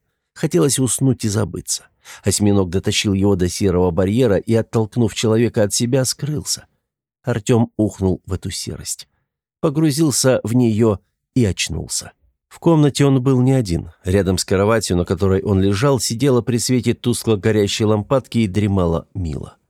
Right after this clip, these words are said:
Он не стал её будить, закрыл глаза и задумался. Не всё он понимал, но и того, что ему открылось в пещере, было достаточно,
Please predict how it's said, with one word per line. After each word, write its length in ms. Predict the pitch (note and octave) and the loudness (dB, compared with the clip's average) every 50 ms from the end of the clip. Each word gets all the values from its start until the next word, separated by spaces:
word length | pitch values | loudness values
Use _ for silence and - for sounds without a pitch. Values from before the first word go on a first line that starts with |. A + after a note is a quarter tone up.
| _ _ _ _ _ _ _ - | _ _ _ _ _ _ _ -4
Он 160 | D#3 D3 D3 | 0 0 2
не 80 | D3 | 2
стал 380 | C3+ - - - - B2+ G2+ F2+ - | 0 -2 -4 -2 -2 -2 -2 -2 -4
её 320 | - F2 E2 D#2 D#2+ D2+ B1+ | -4 -4 -2 -2 -2 -2 -4
будить, 440 | - E2 D2 E2 F2 - - - - _ _ _ _ _ _ _ - | -4 -6 -6 -6 -6 -6 -6 -10 -12 _ _ _ _ _ _ _ -10
закрыл 480 | B2+ A#2+ C3 B2+ - - B2+ B2 A2+ G2+ | -6 -4 -4 -4 -2 -2 0 0 0 0
глаза 460 | G2 G#2 G#2+ A2 G#2 G2 G#2+ G#2+ G2 | 0 0 0 0 2 2 0 0 0
и 40 | F2+ | 0
задумался. 680 | E2+ F#2 F2 E2+ F2 D2+ C#2+ B1+ B1 A#1 - - - - _ _ _ _ _ _ _ _ _ _ _ _ _ _ _ _ _ _ - | 0 -2 -4 -4 -4 -6 -6 -6 -8 -8 -8 -10 -10 -12 _ _ _ _ _ _ _ _ _ _ _ _ _ _ _ _ _ _ -6
Не 180 | B2+ B2 B2+ A#2+ | -2 -2 -2 -2
всё 300 | - - - - F2+ - | -2 -2 -2 -2 -2 -2
он 240 | - F#2 E2 D2+ | -2 -4 -6 -4
понимал, 560 | - F2 E2 F2+ F#2+ G2 A2 A#2 A#2+ A2 F2 E2 | -4 -2 -2 0 0 2 2 0 0 0 0 0
но 160 | E2 E2 D#2+ | 0 0 0
и 160 | D#2+ E2 E2+ | 0 -2 -2
того, 320 | - F2 E2+ F2 F2+ F#2 | -2 -2 0 0 0 -2
что 180 | E2+ - - F#2 | -2 -2 -2 -2
ему 240 | F2 E2+ E2+ F2+ F2 | 0 0 0 0 0
открылось 600 | E2 E2 - - F#2 F#2+ F#2 E2+ E2 D#2+ - - | 0 -2 -4 -8 -6 -4 -2 -2 -2 -2 -6 -8
в 40 | - | -8
пещере, 540 | - F2+ E2+ - - A#2+ A#2 G#2 F#2 F#2 | -8 -8 -6 -4 -2 -2 0 0 0 0
было 260 | D#2+ E2 F#2+ F2 F2 E2+ | 0 0 0 0 0 0
достаточно, 800 | F2 F2 E2+ - - B2 - A#2 G2+ - - G#2+ A2 G2+ F2+ | -2 -4 -4 -4 -6 -6 -4 -4 -6 -4 -2 0 0 0 0